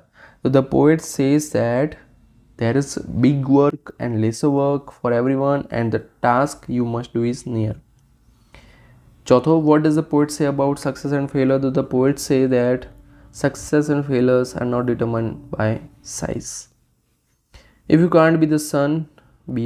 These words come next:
a star. ત્યારબાદ પોએમ ચાર, જેમાં લાસ્ટ છે બે ક્વેશ્ચન. What does the wind do? તો the wind wrinkle,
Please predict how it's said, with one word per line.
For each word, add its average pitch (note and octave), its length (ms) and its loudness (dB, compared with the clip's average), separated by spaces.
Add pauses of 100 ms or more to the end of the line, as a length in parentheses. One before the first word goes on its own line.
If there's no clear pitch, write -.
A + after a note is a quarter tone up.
a - 20 -8
star. B2 420 -6 (1300)
ત્યારબાદ C#3 420 4
પોએમ B2 240 0 (160)
ચાર, B2+ 200 2 (100)
જેમાં B2+ 180 -2 (100)
લાસ્ટ A2+ 300 -2 (140)
છે C3+ 80 0 (160)
બે B2 100 2 (580)
ક્વેશ્ચન. A2+ 320 -6 (180)
What C#3 160 6
does D3 140 2
the D3 120 2
wind C3+ 220 -2
do? C3+ 80 0 (760)
તો C3 140 -6
the B2 80 4 (100)
wind C#3+ 260 4 (680)
wrinkle, C3 460 0